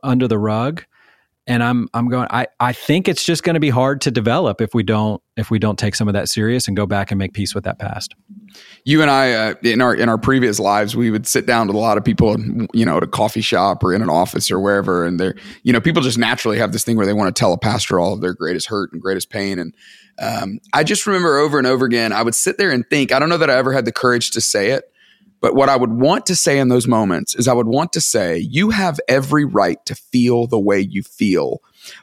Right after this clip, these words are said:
Speaker 2: but it is not healthy for you to stay that way." <laughs> You know what I'm saying? I mean, I get it, and it hurt, and it was awful, and you have every right. Anyone else who had been through that would feel the same way,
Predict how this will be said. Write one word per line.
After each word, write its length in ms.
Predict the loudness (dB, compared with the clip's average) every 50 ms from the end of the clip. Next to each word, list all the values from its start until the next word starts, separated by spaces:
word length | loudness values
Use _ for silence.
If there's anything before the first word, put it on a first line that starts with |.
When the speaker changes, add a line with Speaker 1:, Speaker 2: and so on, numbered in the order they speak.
| _ _ -4
Speaker 2:
but 120 | 0 2
it 160 | 2 4 4
is 240 | 2 2 0 -2 -2
not 440 | 0 0 2 2 2 2 2 0 0
healthy 500 | 0 0 0 -2 -2 -4 -4 -4 -6 -8 _ _
for 160 | -2 0 0
you 180 | 0 2 0
to 60 | 0 -2
stay 260 | -2 0 0 0 0
that 220 | 0 -2 -2 -2 -2
way." 240 | -2 -2 -2 -4 -6 -6 -6
<laughs> 60 | -6 -6 -6 -10 -16 _ _ _ _ _
You 80 | -2 0 2
know 80 | 2
what 120 | 2 2 0
I'm 60 | 0
saying? 380 | 0 0 0 0 0 -2 -4 -6 _ _ -8
I 280 | -6 -4 -2 0 2
mean, 120 | 2 2 2
I 140 | 2 2 2
get 400 | 2 0 -2 0 2 4 4 4
it, 180 | 4 2 0 -2 -2
and 140 | 0 2 2
it 180 | 2 2 0 -2
hurt, 500 | -4 -2 0 2 2 4 4 2 2 0 0
and 80 | 2 2
it 100 | 2 2
was 200 | 2 0 0 0 2
awful, 420 | 4 4 4 4 2 0 0 0 2
and 160 | 0 0 0
you 260 | 0 0 2 2 2
have 220 | 2 2 2 0 2
every 300 | 2 2 4 4 4 4
right. 220 | 4 2 0 -2 -2 0
Anyone 400 | 0 2 4 4 4 4 4 4
else 220 | 2 2 0 0 0
who 60 | 0
had 140 | 0 2 2
been 200 | 2 2 2 2
through 180 | 2 2 2
that 240 | 2 2 2 2 0
would 160 | 0 -2 0
feel 200 | 2 2 2 2
the 100 | 0 -2
same 400 | -4 -2 -2 0 2 2 2 2
way, 240 | 2 2 2 0